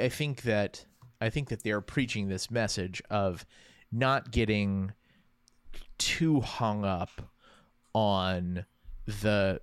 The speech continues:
the sort of small structural details of, like, what is the food item that marks this holiday,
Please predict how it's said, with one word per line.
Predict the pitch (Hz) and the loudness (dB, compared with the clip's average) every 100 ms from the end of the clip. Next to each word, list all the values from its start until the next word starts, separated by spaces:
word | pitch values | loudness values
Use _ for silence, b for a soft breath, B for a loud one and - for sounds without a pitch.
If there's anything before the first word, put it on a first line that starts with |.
| - | -6
the | 104 | -2
sort | - 117 101 | 0 0 0
of | 98 107 - - | -2 -6 -12 -4
small | - - 131 117 110 107 98 - | 0 2 4 4 4 4 2 -2
structural | - - 131 110 - 110 92 90 | -6 -2 0 0 0 2 2 2
details | 98 92 90 - 80 71 85 - | -2 -4 -4 -6 -6 -8 -8 -6
of, | 95 92 | -4 -2
like, | 90 95 - | -4 -6 -12
what | - 107 117 113 | -8 2 4 4
is | 113 107 - | 4 2 -2
the | 107 104 | -2 -2
food | - 117 104 | 2 2 2
item | 98 95 92 92 90 - B B - | 2 0 -2 -2 -4 -8 B B -4
that | 107 - | -4 -2
marks | 104 98 90 - | 0 0 0 -6
this | - 90 | -4 -4
holiday, | - 98 92 95 87 80 69 53 | -2 -2 -2 -2 -4 -6 -6 -8